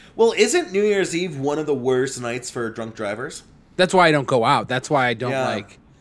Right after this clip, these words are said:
Speaker 2: I'm too afraid to, 'cause, um, and that's what I mean by amateur night.
Speaker 1: Yeah.
Speaker 2: Like, you never know who's out there driving around. But, um, I remember the la-, I vividly remember the last time I went to a club club. Um,
Speaker 1: Mm.
Speaker 2: it was for one of my friend's birthdays.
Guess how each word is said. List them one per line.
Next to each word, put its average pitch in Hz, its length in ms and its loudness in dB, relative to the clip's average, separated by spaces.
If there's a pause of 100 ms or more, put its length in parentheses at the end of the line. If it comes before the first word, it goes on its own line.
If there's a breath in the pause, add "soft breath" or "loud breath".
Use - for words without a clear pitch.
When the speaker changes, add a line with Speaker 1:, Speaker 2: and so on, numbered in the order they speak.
(240 soft breath)
Speaker 2:
I'm 143 140 -4
too 147 180 2
afraid 131 440 0
to, 120 260 -6
'cause, - 420 -18 (160)
um, 107 400 -14
and 127 80 -10
that's 131 160 -6
what 143 60 -4
I 127 40 -4
mean 123 160 -6
by 110 140 -6
amateur 123 400 -10
night. 101 200 -14
Speaker 1:
Yeah. 107 80 -14
Speaker 2:
Like, 104 260 -14 (540 soft breath)
you 143 100 -2
never 135 220 0
know 135 120 -4
who's 131 240 -4
out 110 200 -6
there 113 100 -16
driving 110 260 -8
around. 110 160 -16
But, 127 240 -10
um, 117 300 -14 (580 soft breath)
I 151 40 -6
remember 208 240 0
the 214 100 0
la-, 120 320 -4
I 160 120 4
vividly 196 440 0
remember 180 240 0
the 156 140 0
last 113 360 -10
time 127 200 -16
I 113 80 -14
went 107 240 -20
to 131 160 -14
a - 100 -20
club 104 400 -20
club. 95 280 -20 (640 soft breath)
Um, 127 300 -6
Speaker 1:
Mm. 120 40 -18
Speaker 2:
it 135 120 -8
was 139 240 -6
for 135 180 -8
one 131 200 -8
of 180 60 -8
my 202 120 -2
friend's 123 760 -14 (100)
birthdays. 117 680 -10